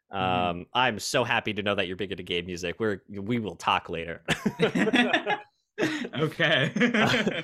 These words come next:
Speaker 1: <laughs>
Speaker 2: Uh, and so, so we're actually getting close to the end time-wise, and one thing that I've started to do with a few different people that I've had on the podcast is kinda do a quick little lightning round of very quick, uh, simple questions, um, that I want you to answer as quick as possible.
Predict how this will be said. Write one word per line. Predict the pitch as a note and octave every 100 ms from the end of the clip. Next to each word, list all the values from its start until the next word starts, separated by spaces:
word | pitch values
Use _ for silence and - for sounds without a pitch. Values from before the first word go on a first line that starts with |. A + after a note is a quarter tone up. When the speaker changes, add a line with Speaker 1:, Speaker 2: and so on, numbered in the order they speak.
| -
Speaker 1:
<laughs> | D#3+
Speaker 2:
Uh, | B2+ C#3 C#3+ C#3+ C#3+ - _ -
and | E3+
so, | - G3 -
so | G3+
we're | F3+
actually | F#3+ - B3
getting | G#3 F#3+ D#3
close | - E3 G3 -
to | E3+
the | D3
end | B2 A2
time-wise, | A#2+ A#2 A#2 F2+ D#2+ F#2 -
and | A#2 A2+ A#2
one | C#3+ D#3
thing | F3+
that | D3+
I've | C3 A2+
started | - C3+ C3 B2
to | -
do | A2+ A2 G#2+ G#2+
with | G#2 -
a | A#2
few | - D#3
different | D3+ C3+
people | A#2+ G#2
that | G#2
I've | G2
had | F#2+
on | F#2 F2+
the |
podcast | F#2 F2+ F#2+ F2+ G2+
is |
kinda | - C3+ C#3
do | B2+
a | A2+
quick | - C3+ B2
little | A2 G2
lightning | F#2+ A2 - A2 G2
round | G2 G2 G2
of | F#2
very | F#2 G#2+ A2+ A2+
quick, | - - G#2 - - _ _
uh, | G#2 G2
simple | - A#2+ A2
questions, | G#2 G#2+ G2+ - F2+ F2 - - - - -
um, | G2+ F#2+
that | G#2
I | A2+
want | A2+ G#2+
you | A2
to |
answer | G#2 G2+ G2+
as | F#2
quick | - D3 C#3+
as | A#2+
possible. | - G#2+ G#2+ A#2+ B2 D3+